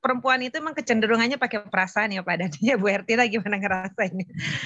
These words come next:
Makanya ada kata-kata tadi unik ya, eh, saya juga merasakan harus tetap waras. Gimana pun karena kita fight untuk anak. Benar nggak, Bu? Setuju nggak sih, Bu? <laughs> Kayak gitu.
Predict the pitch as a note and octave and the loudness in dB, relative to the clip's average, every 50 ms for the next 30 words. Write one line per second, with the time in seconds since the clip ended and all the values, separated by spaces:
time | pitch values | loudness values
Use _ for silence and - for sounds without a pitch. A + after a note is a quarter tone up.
0 | - - - - A#3+ A#3+ B3 B3 B3+ D4+ D4 C4 B3 A#3+ B3 - A#3 A#3 A#3+ A#3+ | -4 0 2 2 2 2 2 -2 -2 0 0 0 2 0 0 0 -2 0 0 0
1 | B3 A#3+ A#3+ A#3+ A#3+ A#3+ B3 B3 A#3+ C4+ G#3 A#3 B3 B3 C4 C4 - B3+ A3 A3+ | 0 0 0 0 -2 0 0 -2 -2 -2 -2 0 0 0 -2 -4 0 2 2 4
2 | A#3 B3 B3 G#3 - G3 G3+ G3+ G3+ G#3 G#3 A3 G#3 A#3 G3+ G#3+ G#3 G3+ G3+ G3 | 4 2 0 -2 -2 -2 -2 -2 -2 -2 -4 -2 -2 -2 -2 -2 0 0 0 0
3 | G3+ G3+ - G#3 - - A#3 A#3+ A#3+ _ _ _ _ _ - - - _ _ - | 0 0 0 -2 0 0 0 -2 -2 _ _ _ _ _ -20 -20 -20 _ _ 0
4 | G#3+ G#3+ A3+ G#3+ - - A3 - A3 G#3 G3+ G3+ G3 F#3+ F#3 F3+ F3 F3+ - - | 0 0 0 -2 -4 -4 -2 -2 0 0 2 4 4 4 4 2 0 -2 -6 -10
5 | - - - - - E3 G#3 G#3+ A3 G#3+ G#3+ A3+ A3+ C4+ D4+ C#4+ C4 B3 A#3+ C4 | -12 -10 -10 -8 -4 0 2 4 6 6 6 4 2 0 -2 0 0 0 0 0
6 | B3+ C#4 C4 - C4 - - C4+ C4+ C4+ C4 - A#3 A3 A3+ G#3 - F#3+ G#3+ A3 | -4 -4 -4 -4 -4 0 2 0 0 2 0 0 0 0 0 0 0 -2 -2 0
7 | G#3 F3 - _ _ _ _ _ _ _ _ _ - G#3 A3+ C4+ C#4 B3+ A#3+ A3+ | -2 -4 -4 _ _ _ _ _ _ _ _ _ -4 2 2 2 4 4 2 2
8 | G#3+ G3 G3+ G3 - - G#3+ G3 A#3+ A3 C4+ C4 C4 C4 A#3 A3+ A#3+ C4 C4+ C#4+ | 2 0 -2 -2 -2 -4 -2 0 0 2 2 2 2 2 2 2 2 -2 -2 -2
9 | A#3+ A3+ - - A#3+ - C4 - A#3+ - - | -2 -2 -2 -2 -2 -2 -2 -2 -2 -4 -4